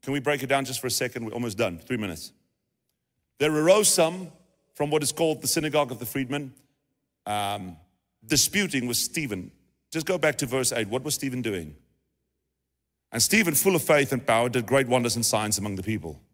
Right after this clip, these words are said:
Stephen was out there living out his Christianity. When he was called, the Bible said he was full of faith and full of the Holy Spirit. This is a young man, full of faith and full of the Holy Spirit. It's a qualification. You have to have faith. I mean, you can't serve Jesus without faith.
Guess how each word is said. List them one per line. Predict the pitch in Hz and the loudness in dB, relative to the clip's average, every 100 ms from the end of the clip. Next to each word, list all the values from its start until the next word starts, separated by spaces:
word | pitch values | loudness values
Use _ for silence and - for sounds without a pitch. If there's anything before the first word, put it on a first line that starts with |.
| _ _ _ _ _ _ _ _ | _ _ _ _ _ _ _ _
Stephen | - - 226 160 147 139 - - _ _ | -2 2 2 2 -2 -8 -16 -20 _ _
was | 127 | -4
out | - 165 190 | 0 0 4
there | 151 139 | 2 4
living | 143 139 143 | 0 0 -2
out | 135 127 | -4 -2
his | 123 - | -4 -2
Christianity. | 131 - 123 120 110 76 - _ _ _ _ _ | -4 -4 -4 -4 -8 -12 -16 _ _ _ _ _
When | - 143 | -4 -2
he | 170 | 0
was | 196 - | -2 -4
called, | - 123 123 | -2 -2 -2
the | 120 | 0
Bible | 123 123 | 0 2
said | 127 | -2
he | |
was | 120 117 | 0 -2
full | - 175 190 | 0 0 0
of | |
faith | 147 107 101 147 139 - _ _ _ _ _ _ | 0 0 0 -4 -8 -18 _ _ _ _ _ _
and | 123 123 | -4 -4
full | - 139 | -2 0
of | |
the | 123 | 0
Holy | 120 120 | 0 0
Spirit. | 110 - 90 69 - - _ _ _ _ | -2 -4 -6 -6 -18 -20 _ _ _ _
This | - | -6
is | 147 160 | -4 0
a | |
young | 165 170 | 2 2
man, | 139 120 160 151 _ _ _ _ | 0 -2 -4 -14 _ _ _ _
full | 170 | -4
of | 156 | 0
faith | - 123 160 151 | 2 2 2 -4
and | 117 | -4
full | 139 | -4
of | 123 | -2
the | |
Holy | 117 117 | -2 -2
Spirit. | 110 120 98 - _ _ _ _ _ _ | -2 -4 -6 -10 _ _ _ _ _ _
It's | - | -12
a | |
qualification. | - 143 120 147 123 113 | 0 0 2 0 0 -2
You | 110 | -2
have | 123 | -2
to | 120 | -2
have | 113 113 | -2 -2
faith. | - 101 87 90 - | -2 -4 -4 -10 -10
I | |
mean, | 110 110 | -6 -6
you | 107 | -2
can't | 123 117 | -2 0
serve | 127 101 | 0 0
Jesus | 120 110 - 95 | -2 -4 -6 -6
without | 104 92 | -6 -4
faith. | - 78 98 | -6 -8 -10